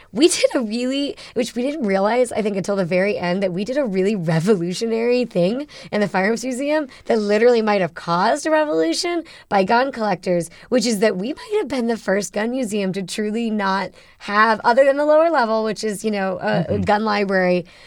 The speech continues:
Speaker 1: to break everything down by manufacturer and by manufacturer only.
Speaker 2: Well, I mean, there's, I'm sure as soon as we say that, somebody's gonna be like, "Oh, this museum does it
Speaker 1: Well,
Speaker 2: this
Speaker 1: I
Speaker 2: way."
Speaker 1: mean,
Speaker 2: But,
Speaker 1: the
Speaker 2: like
Speaker 1: N R A Museum has the evolution of the firearm and stuff, but the,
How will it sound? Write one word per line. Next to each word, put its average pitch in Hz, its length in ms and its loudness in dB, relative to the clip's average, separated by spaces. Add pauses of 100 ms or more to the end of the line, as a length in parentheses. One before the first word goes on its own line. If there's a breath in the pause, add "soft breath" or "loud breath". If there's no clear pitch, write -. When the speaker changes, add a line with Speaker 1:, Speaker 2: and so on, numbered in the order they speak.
(220 loud breath)
Speaker 1:
to 233 160 2 (220)
break 226 320 4
everything 254 480 0
down 190 240 2
by 202 120 2
manufacturer 185 680 0
and 180 100 0
by 175 100 2
manufacturer 180 640 0
only. 202 520 -6 (640 soft breath)
Speaker 2:
Well, 160 340 0 (200)
I 143 60 2
mean, 165 120 6
there's, 170 200 2
I'm 165 140 0
sure 156 280 2
as 123 100 0
soon 135 160 0
as 120 60 -2
we 110 100 -2
say 107 160 2
that, 95 160 2
somebody's 104 280 0
gonna 95 140 0
be 95 80 2
like, 90 240 0
"Oh, 113 160 2
this 107 200 -4
museum 90 340 -4
does 85 160 -4
it 87 60 -2
Speaker 1:
Well, 381 120 6
Speaker 2:
this - 60 2
Speaker 1:
I - 40 4
Speaker 2:
way." - 60 6
Speaker 1:
mean, 339 80 0
Speaker 2:
But, - 60 6
Speaker 1:
the - 60 4
Speaker 2:
like - 80 4
Speaker 1:
N 311 60 4
R 294 60 4
A 285 100 2
Museum 214 500 -2
has 208 280 2
the 220 120 4
evolution 196 340 0
of 185 40 0
the 175 60 0
firearm 190 440 0
and 180 80 -2
stuff, 202 160 0
but 220 160 -2
the, 254 80 6